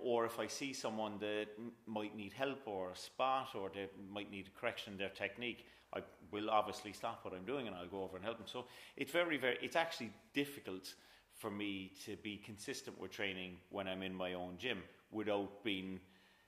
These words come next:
arrogant and having my headphones on and keeping my head down type of thing. So yeah, you, you do, and you know, pe-, people will always, um,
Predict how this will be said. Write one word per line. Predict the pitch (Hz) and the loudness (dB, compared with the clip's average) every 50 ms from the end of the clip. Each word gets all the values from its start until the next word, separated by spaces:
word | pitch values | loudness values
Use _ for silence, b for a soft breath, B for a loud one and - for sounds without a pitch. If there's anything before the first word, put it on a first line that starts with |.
| b b b _ - - - | b b b _ -2 6 10
arrogant | 110 110 113 113 113 101 104 104 101 101 110 | 10 10 10 10 8 6 6 4 2 2 -2
and | 107 | 0
having | 104 107 107 107 107 104 | 4 4 4 4 4 4
my | 104 101 | 6 6
headphones | 98 110 113 110 - - 110 107 107 104 98 | 10 10 8 8 8 4 4 4 4 6 6
on | 113 107 104 101 | 8 8 8 6
and | 104 101 | 2 0
keeping | - 113 - - | -2 -4 -4 0
my | 98 98 | 0 0
head | 95 117 156 160 143 | 4 4 4 6 6
down | 139 113 104 95 | 6 6 4 2
type | - 104 101 95 | -2 -2 -4 -4
of | - - | -4 -6
thing. | - 98 92 - B B B B B B B | -6 -6 -6 -8 B B B B B B B
So | - - 180 196 | 0 2 4 6
yeah, | 233 240 226 165 135 131 165 | 8 10 10 10 8 8 4
you, | 165 175 180 | 2 2 2
you | 170 196 208 208 | 2 -2 -2 -2
do, | 185 - 247 233 185 139 123 | 0 0 2 4 6 8 6
and | 113 117 123 123 123 - - | 6 6 2 -2 -4 -6 -4
you | - 156 151 | 2 2 6
know, | 143 131 127 | 8 8 6
pe-, | 123 - 170 - - - | 6 4 -2 -4 -4 -4
people | - 190 156 - 147 | -4 -4 0 0 2
will | 127 123 131 139 | 4 6 8 10
always, | 151 156 147 135 123 120 110 104 95 110 | 10 10 10 8 6 4 2 2 2 4
um, | 113 107 104 104 104 104 107 104 | 6 8 8 8 6 4 0 -4